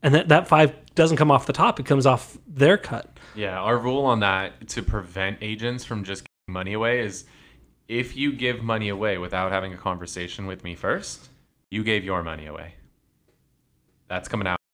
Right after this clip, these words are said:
Speaker 2: post-split. So we're gonna have our split of whatever it is, fifty fifty or whatever,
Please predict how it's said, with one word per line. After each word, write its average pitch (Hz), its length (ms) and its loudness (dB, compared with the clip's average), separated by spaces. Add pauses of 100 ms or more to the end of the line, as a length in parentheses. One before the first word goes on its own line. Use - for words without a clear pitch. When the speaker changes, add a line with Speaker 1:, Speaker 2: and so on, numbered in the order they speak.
(160)
Speaker 2:
post-split. - 500 -8 (600)
So - 140 -12
we're 85 120 -10
gonna 92 140 -6
have 90 300 0
our - 60 -14 (220)
split 101 300 -4
of 92 120 0
whatever 95 360 0
it 95 80 -2
is, 123 320 0
fifty - 220 -8
fifty 107 300 -6
or 104 60 -4
whatever, 107 400 -4